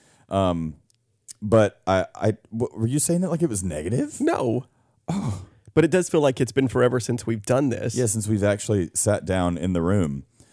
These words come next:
Speaker 1: We, so many things have happened. We actually did go on that vacation that
Speaker 2: We,
Speaker 1: we
Speaker 2: yes.
Speaker 1: said that you almost lied about.
Speaker 2: Yeah.
Speaker 1: Um, and that was a treat and a half.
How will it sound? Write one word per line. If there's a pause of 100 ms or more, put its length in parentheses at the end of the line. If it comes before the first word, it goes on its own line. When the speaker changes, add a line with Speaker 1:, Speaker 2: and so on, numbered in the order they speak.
(200)
Speaker 1:
We, (100)
so
many
things
have
happened.
We
actually
did
go
on
that
vacation
that
Speaker 2:
We,
Speaker 1:
we
Speaker 2:
yes. (320)
Speaker 1:
said
that
you
almost
lied
about.
Speaker 2:
Yeah. (380)
Speaker 1:
Um, (100)
and
that
was (100)
a
treat
and
a
half.